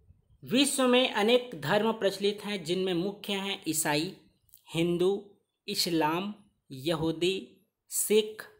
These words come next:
फारसी, जैन और इत्यादि। तो धर्म दर्शन का स्वरूप क्या है?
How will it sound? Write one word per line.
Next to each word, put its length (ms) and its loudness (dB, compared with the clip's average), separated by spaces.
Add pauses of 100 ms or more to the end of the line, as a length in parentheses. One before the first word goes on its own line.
(460)
फारसी, 800 -4 (240)
जैन 580 0 (160)
और 540 -2 (840)
इत्यादि। 640 -10 (1400)
तो 80 -16
धर्म 320 6
दर्शन 340 4
का 120 -2
स्वरूप 500 0
क्या 140 2
है? 180 -2